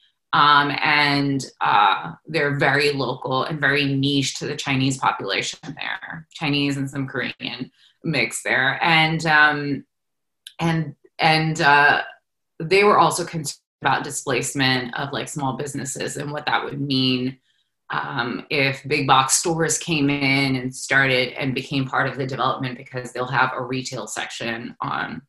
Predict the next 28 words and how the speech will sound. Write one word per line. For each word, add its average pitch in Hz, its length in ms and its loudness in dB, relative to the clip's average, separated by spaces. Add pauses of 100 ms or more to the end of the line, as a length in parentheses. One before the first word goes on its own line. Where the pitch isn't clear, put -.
(120)
the 135 60 -20
first - 320 -6
floor 123 320 -4
of 135 120 -8
each 117 240 -6
development. - 600 -14
So 120 540 0 (560)
I, 160 160 -4
I 143 120 2
don't 135 200 -2
know 151 100 0
if 131 120 -2
it's 131 140 -12
the 135 80 -10
first 135 260 -6
or 131 60 -10
the 131 60 -8
second, 135 460 -2
but 123 80 -8
I 131 80 -8
know - 160 -10
it's - 180 -12
going - 180 -10
to - 60 -10
be - 120 -14
the - 80 -18
first - 480 -16
floor. - 180 -10